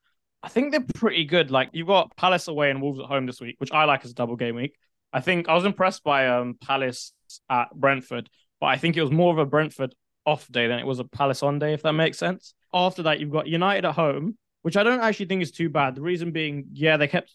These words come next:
a clean sheet against Leicester, but against both Barcelona and Leicester, they easily could have conceded a few more than they did if it was for better finishing. De Gea made a few good saves. And then after, you've got Bournemouth away and Fulham in twenty-eight, if that game goes ahead.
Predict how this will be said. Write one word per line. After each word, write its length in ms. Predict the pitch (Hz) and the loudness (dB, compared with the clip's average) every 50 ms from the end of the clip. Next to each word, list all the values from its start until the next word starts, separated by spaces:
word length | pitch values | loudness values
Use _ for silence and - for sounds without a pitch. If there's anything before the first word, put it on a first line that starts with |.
| _ | _
a 60 | 151 | -8
clean 220 | - - 156 156 143 | -2 2 4 4 4
sheet 160 | - 151 147 | 4 2 0
against 240 | 135 135 131 131 - | 2 0 0 0 0
Leicester, 480 | 139 135 131 - - - 127 123 147 - _ _ _ _ _ _ _ _ _ | 0 0 -2 -2 -4 -4 -2 -2 -2 -4 _ _ _ _ _ _ _ _ _
but 120 | - 147 | -2 0
against 320 | 151 147 156 156 151 - 151 | 2 2 2 2 0 0 0
both 440 | 127 160 160 160 160 156 139 - - | 2 4 4 4 4 2 -2 -4 -8
Barcelona 640 | - 135 139 143 147 143 - - 143 143 139 131 131 127 | -6 -2 2 2 2 2 0 -2 -2 0 0 0 0 -2
and 140 | 131 135 | -2 0
Leicester, 340 | 135 135 127 127 - _ 123 | 0 0 0 -2 -4 _ -14
they 80 | 123 127 | -14 -14
easily 360 | 131 147 143 139 131 135 131 | -12 -14 -14 -14 -14 -16 -16
could 120 | 131 127 | -16 -16
have 80 | 123 120 | -16 -16
conceded 440 | 131 123 - - 131 127 120 117 127 _ _ _ - | -16 -14 -10 -8 -6 -6 -6 -8 -12 _ _ _ -18
a 40 | - | -18
few 220 | - - 151 147 | -6 -2 2 4
more 240 | 139 139 135 131 135 | 4 6 6 4 4
than 120 | 123 127 123 | 2 2 0
they 100 | 127 120 | 0 0
did 280 | 120 120 117 120 127 - - _ _ _ _ _ _ - | -2 -4 -4 -6 -8 -14 -20 _ _ _ _ _ _ -4
if 120 | 151 143 | -2 0
it 40 | 151 | 2
was 180 | 147 135 131 - | 2 2 2 0
for 80 | - | 0
better 240 | 135 139 143 135 123 | 0 0 0 0 0
finishing. 520 | - - 139 131 120 - - 127 120 120 117 | -2 0 0 0 0 0 -2 -2 -2 -2 -2
De 120 | 127 131 | -2 0
Gea 180 | 123 135 135 131 | 2 2 2 2
made 140 | 131 123 | 0 -2
a 40 | 123 | -4
few 140 | - 131 127 | -6 -10 -10
good 160 | 123 131 - | -8 -8 -8
saves. 360 | - 123 117 113 117 135 - _ _ _ _ _ _ - | -4 -4 -4 -4 -6 -8 -14 _ _ _ _ _ _ 0
And 80 | 147 160 | 2 2
then 100 | 185 208 | 4 6
after, 320 | 214 214 214 202 208 - | 6 4 4 4 2 0
you've 180 | 175 165 156 147 | 0 0 2 4
got 300 | 156 156 147 143 - - _ | 4 4 4 2 0 -6 _
Bournemouth 460 | - - - 175 180 185 180 170 - 160 | -8 0 4 4 6 6 6 4 2 0
away 560 | 151 151 147 143 143 139 139 135 131 127 131 - _ - | 0 2 2 2 2 2 0 -2 -4 -6 -10 -16 _ -10
and 420 | 131 131 127 123 127 123 123 123 123 | -6 -2 -2 0 0 0 0 -2 -2
Fulham 360 | - - 170 160 151 143 139 | 0 2 4 4 4 4 2
in 60 | 131 | 0
twenty-eight, 600 | - - - 147 143 135 127 123 123 123 127 - _ | 0 0 0 2 2 2 2 0 -2 -4 -8 -8 _
if 220 | - 151 139 - - | -4 -4 -4 -2 -2
that 160 | 143 131 127 | -2 -2 0
game 200 | 127 131 127 127 | 0 -2 -2 -2
goes 180 | 127 131 127 123 | -4 -6 -6 -4
ahead. 360 | 123 120 127 131 143 156 | -4 0 0 0 0 0